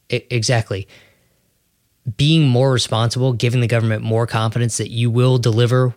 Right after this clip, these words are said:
what you say you will deliver on time, may be worth more than being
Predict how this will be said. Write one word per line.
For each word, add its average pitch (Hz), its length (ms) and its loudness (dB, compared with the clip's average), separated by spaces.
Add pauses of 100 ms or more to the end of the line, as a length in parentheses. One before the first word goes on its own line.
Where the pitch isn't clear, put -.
(100)
what 120 240 -2
you 113 400 0
say 113 240 0
you 120 140 2
will 123 100 2
deliver 123 400 2
on 117 240 0
time, 123 460 0 (340)
may 123 140 2
be 127 140 0
worth 117 320 0
more 113 340 2
than 101 180 0
being 98 400 -2